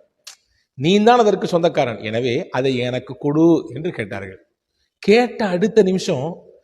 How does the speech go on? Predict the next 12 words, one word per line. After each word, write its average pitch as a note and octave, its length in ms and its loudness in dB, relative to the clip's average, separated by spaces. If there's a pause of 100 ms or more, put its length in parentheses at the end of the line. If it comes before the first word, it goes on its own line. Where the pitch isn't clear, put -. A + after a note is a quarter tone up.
(240)
வீட்டு C3+ 400 -2
வாசல் F3+ 380 2
தட்டப்படுது. C3 680 -2 (680)
நபி E3 220 -4
ஸல்லல்லாஹு A#3 260 4
அலைஹி G3 160 6
வஸல்லம் F#3 220 2
வீட்டு F#3+ 240 -2
வாசல்ல E3+ 240 2
போய் E3 240 -4
திறக்கறாங்க. C3 520 -6 (560)
பார்த்தா F3 440 2